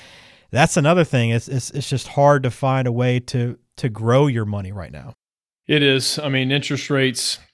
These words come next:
Speaker 2: I think we talked about this before on the show. We talked about the four percent rule. Four percent rules, you know, you could take four percent out of your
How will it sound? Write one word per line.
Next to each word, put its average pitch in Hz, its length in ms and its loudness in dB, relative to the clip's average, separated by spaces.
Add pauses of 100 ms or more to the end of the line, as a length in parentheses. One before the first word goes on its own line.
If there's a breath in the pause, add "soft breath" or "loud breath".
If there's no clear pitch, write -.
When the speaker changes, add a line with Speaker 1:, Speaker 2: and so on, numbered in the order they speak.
(340)
Speaker 2:
I 135 80 -4
think 135 180 2
we 123 60 2
talked 123 240 4
about 123 140 2
this 117 140 -2
before 123 240 -2
on 120 80 2
the 113 60 0
show. 120 440 4
We 120 120 -4
talked 123 220 -4
about 120 140 -6
the 117 60 -16
four 123 180 -6
percent 117 360 -10
rule. 113 260 -6
Four 123 180 -2
percent 123 340 -4
rules, 117 440 -2 (440)
you 120 140 -8
know, 113 60 -6
you 117 100 -6
could 120 160 -10
take 120 220 -4
four 123 140 -4
percent 113 340 -6
out 117 200 -6
of 113 100 -10
your 113 320 -6